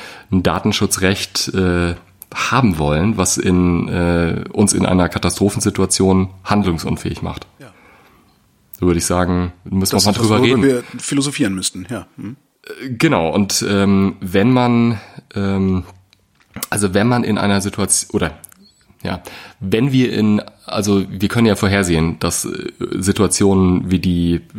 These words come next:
Speaker 1: jetzige mit covid neunzehn, äh, sich wiederholen werden. Also es werden Situationen eintreten, wo wir in Echtzeit philosophieren müssen. Und dann sollten wir jetzt schon vorbereiten,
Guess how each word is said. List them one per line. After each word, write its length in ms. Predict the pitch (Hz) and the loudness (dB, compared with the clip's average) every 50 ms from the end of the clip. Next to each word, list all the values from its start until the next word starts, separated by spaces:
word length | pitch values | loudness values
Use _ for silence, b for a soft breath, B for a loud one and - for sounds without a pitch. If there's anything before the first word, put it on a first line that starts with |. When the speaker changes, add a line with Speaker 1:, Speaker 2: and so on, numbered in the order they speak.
| - - - - | -12 -10 -8 -6
Speaker 1:
jetzige 640 | - - - - 90 - - - 87 87 87 85 85 | -6 -4 -2 -2 -2 0 0 0 2 4 4 4 4
mit 160 | 85 82 - | 2 0 0
covid 200 | - 95 85 85 | 0 0 2 2
neunzehn, 640 | 85 82 85 85 - - 90 82 82 82 82 - - - | 2 2 2 2 2 0 2 2 0 0 -2 -4 -6 -6
äh, 400 | - 85 82 80 80 80 80 - - - | -6 -4 -4 -4 -4 -4 -6 -8 -8 -10
sich 240 | - 90 - 92 - | -8 -6 -6 -4 -2
wiederholen 460 | - 87 87 85 92 98 98 95 85 | 0 0 2 4 4 4 4 4 2
werden. 300 | 80 - - - - - B B B B B B B B B B B B B B B | 0 0 -2 -2 -4 -4 B B B B B B B B B B B B B B B
Also 180 | - 95 92 | -4 -2 0
es 180 | 95 95 - - | 0 0 0 2
werden 240 | 98 98 104 104 101 | 2 4 4 4 2
Situationen 480 | 98 98 - 95 - - 98 95 95 | 0 2 0 0 0 2 2 2 2
eintreten, 540 | 90 92 90 98 - - 104 98 - 98 87 | 2 2 0 -2 -2 -2 -4 -2 0 0 2
wo 140 | 90 95 92 | 2 2 4
wir 100 | 101 92 | 4 2
in 80 | 87 85 | 2 2
Echtzeit 340 | 82 82 - - 92 85 | -2 -4 -4 -6 -6 -6
philosophieren 560 | - - 82 87 80 82 - - 90 80 78 78 | -6 -6 -8 -8 -8 -8 -6 -4 -4 -2 0 2
müssen. 560 | 85 101 139 - - 90 80 92 143 226 - B B B B B B _ | 2 4 4 4 2 2 0 0 -2 -2 -6 B B B B B B _
Und 300 | - 98 95 92 - - - | 0 0 2 2 0 -2 -4
dann 160 | - 90 90 | -2 0 2
sollten 240 | 92 95 98 - 95 | 2 2 2 2 2
wir 80 | 87 | 2
jetzt 240 | 85 80 92 107 - | 2 2 2 2 0
schon 400 | - - 135 123 120 117 120 - - | 0 0 2 2 2 2 0 -2 -6
vorbereiten, 800 | - - 107 107 123 110 87 80 76 76 80 - 117 139 160 | -2 0 0 2 2 2 0 2 0 0 0 2 2 2 2